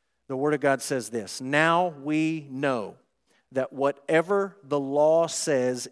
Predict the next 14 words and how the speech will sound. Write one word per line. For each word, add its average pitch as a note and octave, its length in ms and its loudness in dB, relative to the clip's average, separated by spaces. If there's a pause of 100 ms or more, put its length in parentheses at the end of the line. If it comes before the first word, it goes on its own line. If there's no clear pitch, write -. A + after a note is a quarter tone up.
it D#3 200 -4
speaks - 680 -8
to - 180 -6
those E3 460 -2
who E3 180 -2
are D3 180 -2
under F3 380 -4
the F3+ 140 -4
law, C#3 460 0 (300)
so - 260 -4
that C#3 380 -2
every F#3+ 640 -2 (220)
mouth D#3 600 -4 (220)
may D3 580 -2